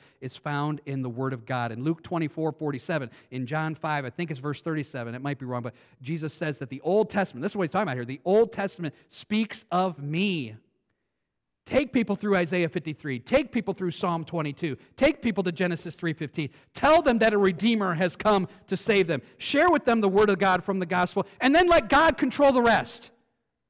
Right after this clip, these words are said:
Right? God will do the rest. I spoke to this Tom,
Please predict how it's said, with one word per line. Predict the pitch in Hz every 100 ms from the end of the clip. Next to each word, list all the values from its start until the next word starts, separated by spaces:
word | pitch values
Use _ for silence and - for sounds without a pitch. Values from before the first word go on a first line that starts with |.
| 208
Right? | 254 214 _ -
God | 226 302 330
will | 302
do | 277
the | 269
rest. | 254 240 165 - - - _ _ _ _ _ _ _ _ _ _
I | 240
spoke | 285 - 285
to | 269
this | 240 -
Tom, | - 240 226 220